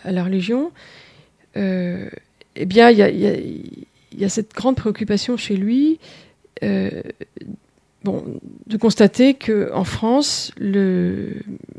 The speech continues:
la société démocratique qui est en train de se mettre en place se fait contre la religion. Euh, et se fait, euh, on pourrait dire,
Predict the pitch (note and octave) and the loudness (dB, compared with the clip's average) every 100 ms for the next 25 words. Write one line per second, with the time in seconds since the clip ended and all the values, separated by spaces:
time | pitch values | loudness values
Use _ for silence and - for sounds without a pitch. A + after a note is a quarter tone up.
0 | - - - - - - F3 F#3 F3+ F#3+ | -20 -20 -20 -20 -20 -6 -4 -4 -2 -4
1 | - G#3 G3 F3+ F3+ F3 E3+ F3 - A3 | 0 2 4 2 0 -2 -2 -2 -4 -4
2 | G#3+ - E3 - F#3 - F#3 F3+ - D#3+ | -4 -4 -6 -6 -10 -6 -4 -4 -6 -4
3 | G#3 B3+ C#4 - - - - - _ _ | -2 -2 -4 -14 -20 -20 -20 -20 _ _
4 | _ - _ - - G#3 - A#3+ C4+ C#4+ | _ -20 _ -10 -4 -4 0 2 4 2
5 | - - - B3+ - A3 F#3+ G3+ F#3+ F3 | -4 -12 0 0 0 -4 -2 -2 -2 -4
6 | F3 - _ - - - - - - _ | -8 -12 _ -20 -20 -20 -20 -20 -20 _
7 | _ - F#3+ F#3 - G#3 - G3 - A#3+ | _ -4 0 0 0 -2 0 -4 2 4
8 | C4 C4 - - F#3+ F3 E3+ F#3+ - - | 6 4 -2 -4 -4 -2 -4 -6 -12 -20
9 | - - - - _ F#3+ F3+ F3+ F3 G#3+ | -20 -20 -20 -20 _ -14 -6 -4 -2 -2